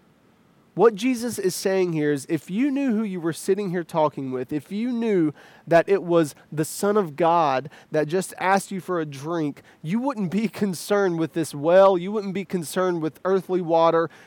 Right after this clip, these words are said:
you would be asking me for living water that can give you eternal life. And if you asked, I would give it to you freely.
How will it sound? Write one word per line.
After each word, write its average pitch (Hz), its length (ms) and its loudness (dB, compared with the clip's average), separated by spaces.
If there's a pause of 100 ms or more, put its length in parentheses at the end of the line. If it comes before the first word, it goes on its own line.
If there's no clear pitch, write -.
you 185 160 -2
would 254 140 -2
be 220 180 -2
asking 185 520 0
me 175 260 0 (180)
for 170 200 -2
living 190 400 4
water 175 320 2
that 160 200 -2
can 156 260 -6
give 175 280 -2
you 185 180 -8
eternal 165 560 -4
life. 147 540 -2 (960)
And 185 120 2
if 247 180 0
you 240 220 2
asked, 202 640 2 (180)
I 226 160 0
would 180 300 -6
give 240 180 -2
it 269 160 -10
to 202 140 -8
you 143 200 -8
freely. 202 760 -6